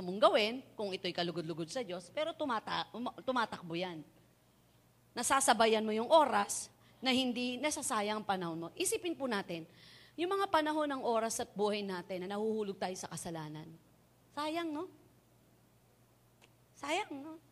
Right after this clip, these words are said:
Sana tuloy-tuloy kang naglilingkod kay Lord, di mo inayos ang paglilingkod, di ba? Sayang. Sayang yung mga pagkakataon, sana mas marami kang pera ngayon, pero sinayang mo yung paghawak mo sa pera.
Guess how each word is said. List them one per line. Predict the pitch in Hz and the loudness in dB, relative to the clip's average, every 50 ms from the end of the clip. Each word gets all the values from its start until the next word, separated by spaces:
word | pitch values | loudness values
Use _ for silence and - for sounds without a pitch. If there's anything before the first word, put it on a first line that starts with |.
| 233 240 - 226 | -18 -18 -16 -16
Sana | - - 269 262 269 285 330 339 311 277 254 - - | -10 -6 -6 -4 -4 -4 -4 -4 -2 -4 -4 -6 -4
tuloy-tuloy | - 247 254 254 - 269 254 254 | -4 -4 -2 -2 -2 -2 -2 -2
kang | 262 262 254 | -2 -2 -2
naglilingkod | 247 247 226 220 247 247 233 240 240 - 247 - - | -2 -4 -2 -2 -2 -2 -2 -2 -2 -2 -4 -4 -2
kay | - 240 247 | -2 -2 0
Lord, | 269 269 196 | -2 -2 0
di | 180 190 | 0 -2
mo | 190 202 202 | -2 -2 -4
inayos | 190 196 190 185 185 190 190 - | -2 -2 -2 -2 -2 -2 -4 -6
ang | 208 196 | -8 -8
paglilingkod, | - 202 190 196 202 196 202 202 185 - 180 170 | -10 -10 -8 -8 -8 -8 -8 -10 -8 -10 -10 -10
di | 160 160 | -10 -10
ba? | 156 160 170 - - - - _ _ _ _ _ _ _ _ _ _ _ _ _ _ _ _ _ _ | -12 -12 -16 -16 -20 -20 -20 _ _ _ _ _ _ _ _ _ _ _ _ _ _ _ _ _ _
Sayang. | - - 294 339 359 339 330 302 254 - - - - - _ _ - _ _ _ _ _ _ _ _ _ _ _ _ _ _ _ _ _ _ _ _ - _ _ _ - _ - - _ | -8 -6 -4 -4 -4 -4 -6 -8 -10 -14 -20 -20 -20 -20 _ _ -20 _ _ _ _ _ _ _ _ _ _ _ _ _ _ _ _ _ _ _ _ -20 _ _ _ -20 _ -20 -20 _
Sayang | _ - - 415 480 508 494 480 466 480 | _ -2 2 4 4 4 4 4 2 2
yung | 440 440 | 2 2
mga | 453 - - | 2 2 0
pagkakataon, | 381 370 349 311 320 320 320 330 349 | -2 -2 0 2 2 2 2 2 0
sana | 349 - 302 269 269 269 269 | 2 2 0 0 0 0 -2
mas | 262 262 - | -2 -4 -4
marami | 254 240 240 226 233 | -2 -2 -2 -2 -2
kang | 226 226 220 | -4 -4 -4
pera | 220 - 214 196 196 | -2 0 0 0 0
ngayon, | 196 196 185 180 170 170 | 0 -2 -2 -4 -4 -4
pero | 175 185 165 160 170 | -4 -6 -6 -6 -6
sinayang | 170 - 196 185 185 175 180 170 | -8 -4 -2 -2 0 0 0 -2
mo | 170 170 | -2 -4
yung | 170 170 170 | -4 -4 -6
paghawak | 170 143 160 160 151 151 151 156 | -6 -2 -2 -2 -2 -2 -4 -6
mo | 156 | -8
sa | - 151 | -10 -12
pera. | - - 131 127 135 - | -10 -10 -12 -12 -14 -18